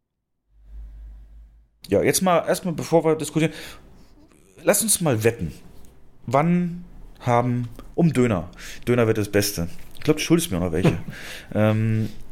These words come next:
Speaker 2: Ehrlich?
Speaker 1: ich glaub, weiß aber auch nicht mehr. Leg dich mal fest, Jens, auf ein Datum, wo du sagst, safe sind die Kinos in jedem Bundesland, dürfen die wieder öffnen. Oder es, also nicht, ob die wirklich offen sind, sondern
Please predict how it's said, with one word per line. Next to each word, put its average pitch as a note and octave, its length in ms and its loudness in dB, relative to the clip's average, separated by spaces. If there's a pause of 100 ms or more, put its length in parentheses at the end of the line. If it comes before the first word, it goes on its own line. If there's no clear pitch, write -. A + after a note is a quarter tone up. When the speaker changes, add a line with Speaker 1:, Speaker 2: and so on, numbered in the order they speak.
Speaker 2:
Ehrlich? B2+ 380 2 (380)
Speaker 1:
ich A#2+ 120 -4
glaub, B2+ 320 0
weiß A2 180 2
aber G2 100 0
auch - 20 2
nicht F#2+ 80 2
mehr. F#2+ 160 0 (2000)
Leg E3+ 220 4
dich B3+ 140 -2
mal F3 100 2
fest, - 300 -2
Jens, - 460 -4 (1200)
auf A2 160 2
ein G#2+ 80 2
Datum, F#2 500 2
wo F#2 60 -4
du D#3 260 0
sagst, C#3 800 -2 (800)
safe C3+ 480 2
sind B2 300 -6
die A2+ 40 -10
Kinos A#2 720 0
in A2 120 0
jedem A2+ 280 2
Bundesland, G#2 640 2
dürfen G#2 240 2
die G2 100 -2
wieder F#2 140 2
öffnen. C2 340 -4 (280)
Oder F#2+ 160 2
es, F#2 160 -2 (420)
also A2+ 180 4
nicht, G#3 240 2
ob F#3 120 0
die E3 120 0
wirklich C#3+ 260 2
offen A#2 220 2
sind, E3 200 2
sondern D3 200 2